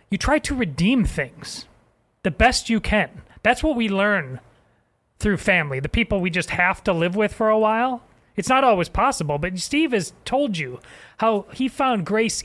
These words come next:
even in the seemingly unredeemable. That's what he's learned through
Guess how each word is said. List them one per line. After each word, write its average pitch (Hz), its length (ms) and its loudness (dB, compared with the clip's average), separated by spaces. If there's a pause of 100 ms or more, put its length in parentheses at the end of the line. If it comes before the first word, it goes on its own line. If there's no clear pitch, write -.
even 208 400 2
in 170 180 2
the 165 80 0
seemingly 190 580 0
unredeemable. 175 800 0
That's 220 220 0
what 233 100 -2
he's 196 200 -4
learned 196 320 -2 (440)
through 175 320 0